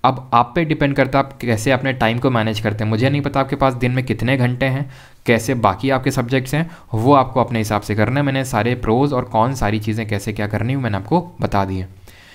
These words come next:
इसके अलावा अगर किसी का कोई और डाउट है, मुझे पता है डाउट बहुत सारे हैं लोगों के, जैसे सीजीएल, अ, दो हज़ार चौबीस के लिए बैच के regarding बहुत सारे डाउट हैं, तो ये मैं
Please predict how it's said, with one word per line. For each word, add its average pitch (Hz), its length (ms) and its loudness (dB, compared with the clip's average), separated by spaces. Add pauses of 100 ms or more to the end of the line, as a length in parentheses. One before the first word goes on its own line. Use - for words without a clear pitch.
(200)
इसके 131 220 2
अलावा 127 380 6
अगर 180 160 4
किसी 175 240 0
का 175 60 4
कोई 170 160 2 (120)
और 131 220 6
डाउट 160 300 4
है, 190 200 0
मुझे 131 220 2
पता 143 200 0
है 143 100 2
डाउट 127 200 2
बहुत 135 340 0
सारे 143 180 0
हैं 143 60 0
लोगों 139 180 0
के, 147 120 0
जैसे 131 200 0
सीजीएल, 127 520 0 (380)
अ, 110 120 2
दो 113 140 4
हज़ार 127 260 6
चौबीस 127 400 4
के 135 120 0
लिए 135 160 2
बैच 117 320 2
के 131 140 0
regarding 127 340 4
बहुत 123 240 4
सारे 131 160 2
डाउट 127 300 4
हैं, 170 120 0
तो 165 80 0
ये 147 80 2
मैं 151 140 0